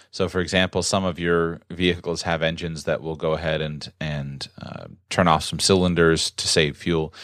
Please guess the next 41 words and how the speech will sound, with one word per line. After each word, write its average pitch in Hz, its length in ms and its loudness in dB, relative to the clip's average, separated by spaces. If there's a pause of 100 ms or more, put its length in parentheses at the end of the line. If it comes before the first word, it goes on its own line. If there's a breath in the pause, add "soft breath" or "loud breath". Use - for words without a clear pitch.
(280 loud breath)
And 101 100 6
then 98 60 6
number 87 180 6
six, 92 400 4
the - 80 0
least 117 300 6
efficient - 380 2
method 82 360 0
is, 76 180 -2 (380 loud breath)
uh, - 180 -6
conventional 95 600 2
friction 95 440 2
braking, 73 520 0
either 80 320 2
in 78 380 0
non-hybrids 78 800 2
or 73 60 -6
hybrids. 71 580 -4 (380 loud breath)
So 98 380 8
obviously 101 440 6
you 98 100 6
have 92 160 -2
to 85 240 4 (140)
figure 82 340 6
out, 87 240 6
depending 82 320 0
on 80 80 -2
your 78 100 -2
traffic 78 380 0
conditions, 80 600 -2 (440 loud breath)
uh, - 160 -4 (340)
how 85 200 4
to 76 60 0
drive 78 300 4
appropriately, 82 680 2
but 78 180 -2
try 120 180 2
to 101 60 4
minimize 80 520 0
braking 78 400 0
and 76 200 -8